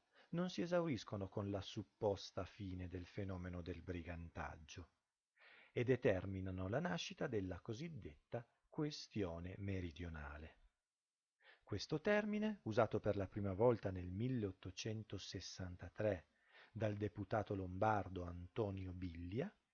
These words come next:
ancora oggi sta ad indicare le condizioni di difficoltà del Sud Italia rispetto al resto della nazione.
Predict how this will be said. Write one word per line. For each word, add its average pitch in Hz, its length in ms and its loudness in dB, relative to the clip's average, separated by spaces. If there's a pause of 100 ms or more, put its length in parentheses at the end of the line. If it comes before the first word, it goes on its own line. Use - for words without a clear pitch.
(300)
ancora 170 440 6
oggi 202 280 0
sta 131 300 2
ad 95 120 -2
indicare 147 600 -2
le 110 160 0
condizioni 101 880 0
di 87 220 -10
difficoltà 117 920 -6 (480)
del 120 280 4
Sud 110 260 0
Italia 95 540 -2
rispetto - 580 -4
al 156 240 0
resto 85 400 -6
della 87 300 -4
nazione. 85 720 -12